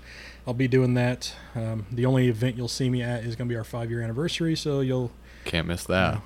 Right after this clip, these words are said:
Speaker 1: you'll have to be, you know, you'll have to take up the reins for me, new guy.
Speaker 2: Oh, yeah. I got you, man. Well, yeah, absolutely. We,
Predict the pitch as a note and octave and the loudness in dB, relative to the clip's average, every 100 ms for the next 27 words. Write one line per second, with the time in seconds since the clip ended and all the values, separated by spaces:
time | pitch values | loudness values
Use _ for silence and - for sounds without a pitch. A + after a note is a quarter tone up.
0 | - A#2 A2+ A#2 - A#2 A2+ G#2+ - - | -6 -6 -2 -2 -2 -4 -2 -4 -10 -16
1 | - A2 G2+ - C3+ C3 C3+ A#2+ C#3 B2+ | -10 -8 -8 0 4 4 4 2 0 2
2 | B2+ B2 B2 A#2+ - B2+ A2+ A2 G#2+ G#2 | 2 4 2 0 -2 -2 -2 -4 -6 -8
3 | G#2 G#2+ A2 - F2+ E2 E2 - E3+ C#3+ | -6 -8 -4 2 4 4 2 0 4 4
4 | - G2+ G2 G2+ G#2 A2+ F#2+ G#2 A2 G#2 | 4 2 4 6 8 10 8 6 4 6
5 | E2+ F2+ | 4 2